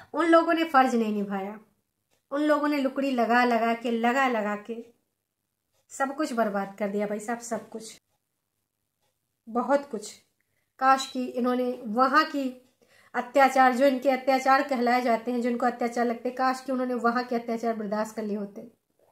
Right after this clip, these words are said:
हमारी प्यारी जिज्जी बोल भी रही थी लेकिन सफाई भी दे रही थी कि हालांकि मेरी फैमिली बहुत सपोर्टिव है, किसी ने मुझे कुछ कहा भी नहीं है, लेकिन जो चीज़ें सोशल मीडिया पे हो रही हैं, है ना,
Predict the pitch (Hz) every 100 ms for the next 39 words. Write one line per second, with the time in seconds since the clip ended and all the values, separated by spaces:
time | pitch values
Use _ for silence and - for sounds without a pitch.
0 | _ _ _ _ _ _ _ _ _ _
1 | 247 277 294 302 277 269 240 214 226 247
2 | 233 - 240 294 294 285 277 262 269 269
3 | 262 233 226 220 214 214 202 240 240 269
4 | 254 233 214 208 208 214 226 247 233 220
5 | 220 226 214 208 214 214 214 220 208 214
6 | 214 208 214 208 233 214 220 233 _ -
7 | - - 254 294 277 254 240 254 247 -
8 | 220 226 226 233 220 214 233 - - -
9 | - - - 214 208 208 208 208 - -
10 | - - - 226 247 247 240 240 240 247
11 | 240 233 233 233 240 233 240 240 220 208
12 | 208 214 214 - 220 226